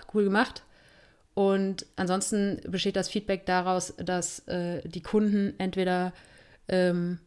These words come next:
nichts sagen, weil sie glücklich sind, oder schimpfen, weil sie unzufrieden sind. Ähm, und, äh, das Feedback, was man auf dem Konto spürt, die Bezahlung. So, that's it. Klar, man hat Mitarbeitergespräche, aber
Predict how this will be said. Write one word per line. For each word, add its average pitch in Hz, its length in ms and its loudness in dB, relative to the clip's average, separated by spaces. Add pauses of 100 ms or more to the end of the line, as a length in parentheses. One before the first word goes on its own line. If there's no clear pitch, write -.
(140)
nichts 247 300 4
sagen, 233 360 6
weil 185 120 4
sie 185 100 2
glücklich 226 360 -2
sind, 220 420 2
oder 185 220 4
schimpfen, 208 580 6
weil 175 180 4
sie 170 100 4
unzufrieden 240 540 6
sind. 294 320 10 (540)
Ähm, 196 460 4
und, 190 520 2
äh, - 240 -8 (520)
das 190 180 0
Feedback, 208 520 0
was 196 220 -2
man 190 180 -2
auf 185 100 -4
dem 196 100 -2
Konto 190 300 0
spürt, 175 460 -4 (260)
die 170 140 -4
Bezahlung. 165 580 0 (220)
So, 160 380 -8
that's 165 240 -2
it. 165 240 -2 (380)
Klar, 202 220 4
man 170 140 2
hat 165 120 -2
Mitarbeitergespräche, 175 1120 -2
aber 165 300 0